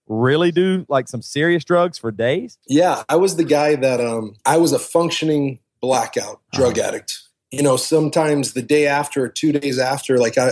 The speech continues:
Speaker 2: I don't remember anything, and ask people, "How did we get home?" And they're like, "What do you mean? You, you drove us."
Speaker 1: Gosh.
Speaker 2: And it's just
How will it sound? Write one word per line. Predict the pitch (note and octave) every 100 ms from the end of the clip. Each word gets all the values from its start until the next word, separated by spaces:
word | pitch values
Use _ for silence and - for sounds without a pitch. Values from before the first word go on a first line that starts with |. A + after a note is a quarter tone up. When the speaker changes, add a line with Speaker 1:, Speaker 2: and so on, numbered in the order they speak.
| B2+
Speaker 2:
I |
don't | C#3
remember | B2+ C#3+ C#3
anything, | C3 B2+ B2
and | B2+
ask | B2+ -
people, | C#3 C3 A#2
"How | A2 C#3+
did | F3
we | D3
get | C3+ -
home?" | D3+ F#3 A#2 - _ -
And | B2+
they're | C#3
like, | C3 A#2+ -
"What | D3+
do | F3+
you |
mean? | G3+ A3+ D#3
You, | D3 E3
you | D3 E3+
drove | E3 G#3 D#3
us." | A2 - - _ _
Speaker 1:
Gosh. | F#2
Speaker 2:
And | C3+
it's | C3+
just | C#3 -